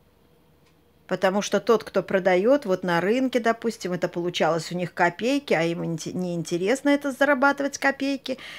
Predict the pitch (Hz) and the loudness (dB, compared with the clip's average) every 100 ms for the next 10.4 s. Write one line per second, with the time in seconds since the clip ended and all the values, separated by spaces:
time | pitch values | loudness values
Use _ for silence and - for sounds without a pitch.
0 | - _ _ 294 349 392 392 392 359 349 | -20 _ _ 0 2 0 -4 -8 -8 -8
1 | 339 _ _ _ _ _ _ _ - 302 | -12 _ _ _ _ _ _ _ -4 0
2 | 330 320 269 254 262 247 262 277 240 247 | 2 4 4 4 4 4 2 2 2 0
3 | 240 226 220 208 190 143 - - _ _ | 0 -4 2 4 4 2 -2 -14 _ _
4 | _ - _ - 196 196 190 196 - 214 | _ -20 _ -2 2 2 0 -6 -2 -2
5 | 180 165 160 180 170 - 165 160 - - | 0 -4 -2 -4 -4 -2 -2 -4 -8 -14
6 | - _ _ _ _ _ _ _ _ _ | -18 _ _ _ _ _ _ _ _ _
7 | _ _ - 349 349 247 190 175 170 160 | _ _ 0 2 4 2 2 0 -2 -6
8 | - 151 135 - - 226 285 285 254 247 | -8 -8 -8 -10 -6 -4 -2 -2 -4 -2
9 | 233 233 208 202 - - 247 285 269 262 | -4 -6 -8 -10 -12 -6 -2 0 0 0
10 | 240 214 190 | 0 0 0